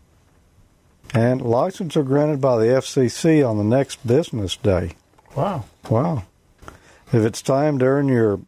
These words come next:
Speaker 1: new license or upgrade your current license, why not take a couple hours this weekend to review your study guide? Then come see the R S T volunteer examiners at the Hardestry Multi-Service Center on Monday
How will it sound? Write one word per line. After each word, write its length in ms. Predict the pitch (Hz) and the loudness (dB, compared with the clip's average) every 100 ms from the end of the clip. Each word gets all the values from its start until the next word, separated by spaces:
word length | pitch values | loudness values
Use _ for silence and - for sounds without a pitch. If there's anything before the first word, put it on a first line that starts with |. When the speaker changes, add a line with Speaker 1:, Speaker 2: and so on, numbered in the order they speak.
| - | -2
Speaker 1:
new 240 | 117 135 | 2 4
license 460 | 127 120 - 160 - | 2 0 -2 -6 0
or 100 | 113 | 0
upgrade 360 | 110 117 117 | 2 0 0
your 80 | 98 | 0
current 420 | - 147 135 120 | -6 -2 0 0
license, 480 | 113 123 120 160 151 | 0 0 -2 -6 -4
why 160 | 139 117 | -2 0
not 240 | 107 110 | 0 0
take 240 | - 117 - | 0 -2 -4
a 40 | - | -2
couple 320 | 135 - 117 | -2 0 0
hours 420 | 120 135 135 123 | 2 2 0 0
this 260 | 131 123 - | -2 -2 0
weekend 540 | 151 151 175 180 170 - _ _ - _ _ _ _ _ _ _ - - | -2 0 0 0 -2 -8 _ _ -20 _ _ _ _ _ _ _ -20 -6
to 140 | - 107 | -2 0
review 400 | 98 101 135 143 | 0 2 4 4
your 340 | 123 92 90 - | 2 2 0 -4
study 340 | - 151 147 | -4 0 0
guide? 500 | 131 147 139 139 135 - _ - - _ - | 0 2 2 2 0 -6 _ -20 -20 _ -2
Then 200 | 143 156 | 0 2
come 260 | 151 143 123 | 0 0 0
see 340 | - 139 131 | 2 2 2
the 440 | 107 104 98 98 - - | 2 2 4 2 0 -2
R 260 | 135 151 | 0 0
S 300 | 143 135 - | 2 0 -2
T 320 | - 135 113 | 0 2 2
volunteer 920 | 107 101 113 117 110 - 123 123 120 | 2 2 0 -2 -2 0 2 2 2
examiners 720 | 120 113 131 143 127 107 110 101 | 0 0 0 2 0 2 2 0
at 140 | 101 | 0
the 120 | 101 | -2
Hardestry 640 | 90 127 123 - 131 110 | 0 0 -2 -2 0 0
Multi-Service 1300 | 95 92 98 117 127 - 143 123 117 - 139 123 117 107 | 0 2 2 2 -2 -2 0 2 0 -2 0 0 0 -2
Center 340 | - 151 123 | -2 -2 0
on 160 | 101 95 | 0 2
Monday 380 | 101 127 131 | 2 0 0